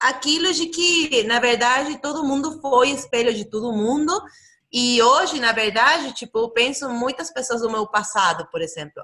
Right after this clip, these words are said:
Algumas me, é, é mais fácil pra mim agradecer que outras, mas, no geral, eu posso falar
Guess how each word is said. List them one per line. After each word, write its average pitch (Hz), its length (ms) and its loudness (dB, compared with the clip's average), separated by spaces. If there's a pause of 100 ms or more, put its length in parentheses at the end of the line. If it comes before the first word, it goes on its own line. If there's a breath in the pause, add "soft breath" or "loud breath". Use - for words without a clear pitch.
Algumas 381 640 2 (400 soft breath)
me, 247 120 2
é, 262 460 0
é 285 40 2
mais 311 260 2
fácil 359 400 2
pra 285 180 0
mim 247 140 0
agradecer 240 680 2
que 320 160 -2
outras, 165 520 0
mas, 320 220 -4
no 302 240 -2
geral, 277 600 4 (320 loud breath)
eu 254 240 4
posso 262 300 4
falar 285 420 4